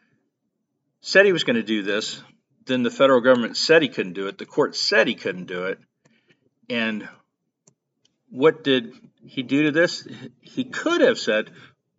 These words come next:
"We don't care what you're doing, federal government. We don't care what you say, federal court. We're gonna continue to carry out this executive order, and we're not gonna let these private vehicles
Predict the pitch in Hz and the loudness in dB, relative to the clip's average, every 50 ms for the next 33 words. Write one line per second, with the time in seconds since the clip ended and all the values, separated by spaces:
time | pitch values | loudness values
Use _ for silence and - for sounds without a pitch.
0 | _ _ _ _ _ _ _ 139 147 160 165 160 147 156 143 139 135 - - _ | _ _ _ _ _ _ _ -2 0 0 0 0 0 2 2 2 0 -2 -8 _
1 | - - - - 143 135 127 123 120 113 113 117 120 113 - - 113 113 117 123 | -16 -14 -4 0 2 2 2 2 0 -2 0 0 0 0 0 -6 -10 -6 -4 -4
2 | 117 104 - - - 120 127 131 120 104 92 85 87 85 82 _ _ _ _ _ | -4 -6 -10 -10 -4 -2 -2 -2 -2 -4 -6 -10 -14 -18 -20 _ _ _ _ _
3 | _ _ _ _ _ _ _ _ _ _ _ _ _ _ _ _ _ _ _ _ | _ _ _ _ _ _ _ _ _ _ _ _ _ _ _ _ _ _ _ _
4 | _ _ - _ _ _ _ _ _ _ _ - - 120 101 98 92 87 95 92 | _ _ -20 _ _ _ _ _ _ _ _ -6 -4 -4 -4 -4 -6 -6 -6 -8
5 | 95 107 107 - 113 120 139 147 135 117 - - - 139 131 127 120 120 120 120 | -6 -8 -10 -8 -4 -2 0 0 -2 -4 -8 -6 -2 0 0 0 0 -2 -4 -6
6 | - - 240 233 - - - 180 170 165 139 113 101 - - - 113 95 92 87 | -6 -8 -8 -8 -8 -6 0 2 2 4 2 0 -2 -10 -12 -12 -12 -10 -10 -12
7 | 85 _ - 90 87 90 90 - _ - _ _ _ _ _ _ _ - 120 117 | -14 _ -14 -12 -12 -12 -12 -14 _ -20 _ _ _ _ _ _ _ -10 -4 2
8 | 131 151 170 170 143 147 127 123 123 - - 117 107 - - 135 131 123 113 104 | 6 6 6 6 4 0 -2 -2 -4 -8 -10 -12 -10 -8 -6 -6 -4 -4 -6 -8
9 | - - - 131 117 113 113 113 110 - 110 107 - 107 95 - 113 113 - - | -10 -8 -4 -2 -2 0 0 -2 -6 -8 -16 -14 -14 -14 -10 -6 -6 -6 -4 -6
10 | 95 95 98 101 107 104 104 107 - - 98 95 98 110 120 120 113 110 - 98 | -12 -10 -8 -8 -4 -4 -4 -4 -4 -8 -12 -12 -8 -8 -6 -4 -6 -6 -6 -10
11 | 98 95 104 101 104 - 104 95 87 _ - - 107 101 98 92 87 90 101 104 | -10 -6 -6 -6 -6 -8 -14 -16 -16 _ -10 -8 -8 -6 -6 -10 -12 -12 -14 -12
12 | 95 95 90 - 90 90 85 - - | -12 -12 -14 -12 -12 -14 -14 -14 -16